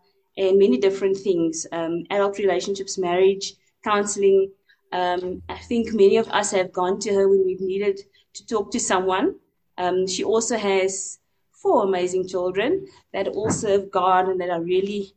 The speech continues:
solid. So she's really someone that we can all look up to. Um, and she will be sharing with us first. And then afterwards, Anne-Marie Liefning will be sharing with us. Um, I got to know Anne-Marie when she was still a student in Stellenbosch,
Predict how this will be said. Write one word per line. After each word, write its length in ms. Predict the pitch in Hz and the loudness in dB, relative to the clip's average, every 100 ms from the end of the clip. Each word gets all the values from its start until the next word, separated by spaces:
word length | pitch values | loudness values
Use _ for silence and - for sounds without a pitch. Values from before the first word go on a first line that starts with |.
| _ | _
solid. 580 | - 214 190 185 196 | -4 0 2 4 4
So 380 | 196 - 180 180 180 | 2 -2 0 -2 -4
she's 240 | - 196 | -10 -8
really 160 | 202 233 | -6 -4
someone 320 | 240 214 202 | -2 0 4
that 120 | 196 | 4
we 100 | 196 | 2
can 140 | 190 196 | 0 0
all 220 | 208 196 | 4 4
look 160 | 196 190 | 4 0
up 200 | 175 - | -6 -6
to. 220 | 220 381 - _ - - _ | -6 -6 -6 _ -20 -20 _
Um, 400 | 180 180 180 185 | -2 -2 -2 -4
and 200 | - 190 | -4 -4
she 160 | 190 240 | -4 -6
will 200 | 220 208 | -4 -4
be 100 | 208 | -6
sharing 340 | - 202 196 | -2 4 6
with 160 | 190 185 | 6 0
us 180 | 175 - | -10 -8
first. 520 | 202 202 339 - - _ _ - - - | -2 0 0 -4 -10 _ _ -20 -20 -6
And 220 | 196 190 | 0 2
then 140 | 190 | 2
afterwards, 720 | 190 220 - 240 220 202 - - | 2 -2 -2 -6 -2 -2 -4 -10
Anne-Marie 500 | 214 208 202 190 220 | -4 0 2 0 -2
Liefning 360 | 196 208 240 233 | -2 -2 -2 -4
will 160 | 220 202 | -4 -6
be 120 | 202 | -6
sharing 340 | - 220 220 | -6 -6 -6
with 120 | 214 208 | -8 -2
us. 400 | 247 302 - - _ _ _ _ | -2 0 -4 -8 _ _ _ _
Um, 460 | 185 185 190 185 - _ | -2 0 0 -2 -10 _
I 100 | 214 | -2
got 180 | 220 240 | 0 0
to 100 | 254 | 0
know 100 | 220 | 0
Anne-Marie 560 | 214 220 214 196 214 226 | 0 -2 0 0 0 0
when 180 | 202 | 0
she 140 | 196 214 | 0 -2
was 160 | 196 | -2
still 180 | 196 208 | -2 -4
a 40 | 196 | -4
student 420 | - 226 226 220 | -4 -8 -8 -2
in 120 | 196 | -2
Stellenbosch, 720 | 190 208 214 220 233 - - | -2 -4 -2 0 0 0 -8